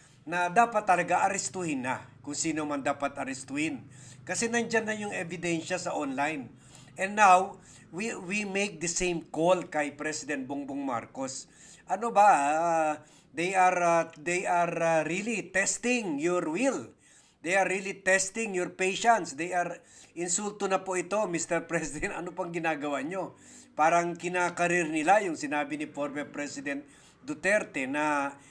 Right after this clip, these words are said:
na weak president kayo. What are you waiting for? Si Browner, sinabi nga natin nung, nung, nung binulgar ito ni Browner, sabi natin, eh, yung palang act of talking to the, to the, by the,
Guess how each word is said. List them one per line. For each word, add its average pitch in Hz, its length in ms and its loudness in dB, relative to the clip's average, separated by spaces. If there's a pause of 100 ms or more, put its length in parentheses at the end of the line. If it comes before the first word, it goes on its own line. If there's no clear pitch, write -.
(160)
na 151 260 -2 (800)
weak 180 400 -4
president 160 560 -2
kayo. 160 360 -4 (340)
What 226 240 -2
are 247 80 2
you 233 160 -4
waiting 190 400 -4
for? 233 380 0
Si - 100 -6
Browner, 185 640 4 (240)
sinabi 160 480 2
nga 165 240 2
natin 175 240 -4
nung, 143 320 -2
nung, 151 320 -2 (320)
nung 151 240 -4
binulgar 160 480 -2
ito 156 240 -8
ni 156 80 -8
Browner, 175 560 0
sabi 180 300 -2
natin, 180 340 -4 (400)
eh, 202 400 -4 (1120)
yung 233 320 -2
palang 220 400 4
act 208 460 6
of 185 260 -4
talking 185 640 -2
to 180 80 -2
the, 160 560 4 (160)
to 175 80 -4
the, 151 400 0
by 156 160 0
the, 165 160 -4